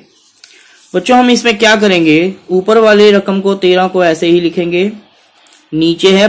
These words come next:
पांच की power पांच। अब इसको यदि दस बनाना हो, हमने कोशिश ये करनी है इसको दस बनाने की। कैसे बनेगा? पांच की,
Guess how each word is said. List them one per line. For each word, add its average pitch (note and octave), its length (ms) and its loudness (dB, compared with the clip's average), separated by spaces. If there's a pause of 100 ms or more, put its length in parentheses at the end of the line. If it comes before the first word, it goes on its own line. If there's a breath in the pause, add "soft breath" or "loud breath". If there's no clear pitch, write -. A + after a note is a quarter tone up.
पांच F3 320 -2
की F#3+ 160 -4
power D#3 360 0 (120)
पांच। - 340 -12 (840 loud breath)
अब G#3 300 -2
इसको A3 400 0
यदि A#3 340 2 (140)
दस A3+ 280 0
बनाना G#3 400 0
हो, D#3+ 160 -2 (440)
हमने F#3 280 0
कोशिश G#3 480 2
ये A3 120 4
करनी F#3+ 300 -2
है G#3 140 2
इसको G#3 280 0
दस G3 280 0
बनाने D3+ 420 -4
की। G#2 140 -16 (680 soft breath)
कैसे F#3+ 340 2
बनेगा? F3 420 0 (680 soft breath)
पांच F#3 360 2
की, - 160 -14